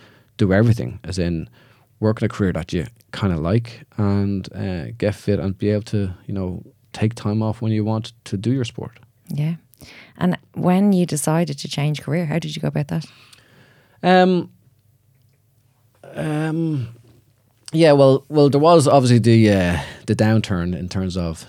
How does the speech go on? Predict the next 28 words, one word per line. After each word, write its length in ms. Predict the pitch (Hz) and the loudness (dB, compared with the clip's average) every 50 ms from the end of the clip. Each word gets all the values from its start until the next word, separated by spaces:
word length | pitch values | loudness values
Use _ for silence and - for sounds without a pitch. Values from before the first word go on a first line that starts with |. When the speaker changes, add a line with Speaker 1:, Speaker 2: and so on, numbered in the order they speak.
| - | -12
Speaker 1:
the 100 | - - | -8 -8
economic 340 | 92 - 92 90 82 78 71 | -6 -4 -4 -4 -4 -6 -6
crash, 460 | - - 101 87 80 80 - - - | -4 -2 -2 -2 -2 -6 -8 -12 -8
Speaker 2:
Mm. 80 | - 165 | -4 -4
Speaker 1:
where, 320 | 80 - 82 80 73 - _ _ _ _ _ | -2 -2 -2 -4 -4 -8 _ _ _ _ _
you 60 | _ - | _ -10
know, 80 | 101 92 | -8 -6
I 20 | |
was 120 | 92 95 | -6 -4
working 280 | 98 104 95 90 - 90 | -4 -4 -6 -6 -6 -8
in, 100 | 82 80 | -8 -8
a, 60 | 80 | -10
in 160 | 73 85 87 | -10 -10 -10
an 140 | 82 85 87 | -10 -8 -8
office 200 | 90 82 - - | -10 -10 -12 -12
of 100 | 92 82 | -12 -12
about 240 | 82 76 82 80 80 | -10 -10 -10 -12 -12
thirty 340 | - - - 95 92 - 90 | -10 -8 -6 -6 -4 -4 -6
of 120 | 85 78 | -6 -6
us, 160 | 78 80 - | -8 -10 -10
and 220 | - 85 80 73 - _ _ | -10 -10 -12 -12 -14 _ _
within 200 | - 95 92 85 | -8 -6 -6 -6
a 40 | 78 | -6
few 240 | - - - 95 87 | -8 -6 -4 -4 -4
weeks 240 | 90 90 - - - | -2 -2 -2 0 0
<laughs> 60 | - | 0
there 100 | 123 113 | 0 0
was 140 | 117 - | -2 -6